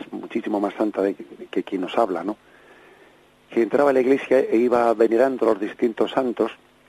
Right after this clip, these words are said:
pero me llamó la atención que en medio de aquel desorden un poco, pues, de imágenes, pues, al, mm, al pasar delante de, del sagrario, pues, aquella mujer, después de haber ido venerando los distintos, los distintos altares, etcétera, pues,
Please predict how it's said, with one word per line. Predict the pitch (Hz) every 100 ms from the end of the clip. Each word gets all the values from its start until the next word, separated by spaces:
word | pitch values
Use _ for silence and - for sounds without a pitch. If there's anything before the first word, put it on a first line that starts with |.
| _ _ _ _ - -
pero | 95
me | 110
llamó | 113 147
la | 170
atención | 160 131 151
que | 127
en | 120
medio | 139 120
de |
aquel | 107 135 120
desorden | 104 - 123 110
un | 104
poco, | 120 113
pues, | 107 90 85
de | 92
imágenes, | 117 139 98 110 - - - - - - - _
pues, | - 107 -
al, | 104 -
mm, | 110 107 101 -
al | 110
pasar | - - 147
delante | 127 123 123 117
de, | 110 -
del | 98 117 -
sagrario, | 113 113 123 95 101 - - - - - - _ -
pues, | 101 107
aquella | 127 131
mujer, | 123 - 110
después | 110 - 113
de |
haber | 117 123
ido | 123
venerando | 113 110 113 127 117
los | 110
distintos, | - - 131 127 - 95 - -
los | 98
distintos | 98 107 113 107 -
altares, | 104 87 127 120 104 98
etcétera, | - - 117 117 - - - - - _ _ _ _ -
pues, | 107